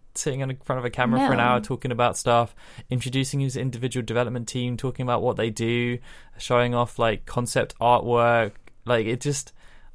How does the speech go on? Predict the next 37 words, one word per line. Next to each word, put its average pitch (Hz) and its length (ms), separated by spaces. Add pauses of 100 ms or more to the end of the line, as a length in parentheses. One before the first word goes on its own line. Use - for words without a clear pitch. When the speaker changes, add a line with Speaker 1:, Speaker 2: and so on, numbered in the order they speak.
Speaker 1:
I 127 60
can't 165 400 (480)
fathom 110 340
it. - 160 (240)
Speaker 2:
No. 214 400 (120)
He's 240 240
very, 285 480
like 226 300 (480)
Speaker 1:
Katase 175 360
as 113 180
well. 151 120
I - 60
mean, 113 140
Katase 147 400
does 117 140
his 113 80
Speaker 2:
Yeah. 240 180
Speaker 1:
interviews 104 460
and 104 60
he 104 60
does, 117 180
like, 104 140
video 110 300
segments - 440
and 92 60
stuff, 104 300
but, 104 240 (680)
like, - 120
he's - 160
never 104 180
really 95 200
done 98 160
anything 101 320
like 87 180
this - 420
Speaker 2:
No. 254 160
Speaker 1:
either. 214 340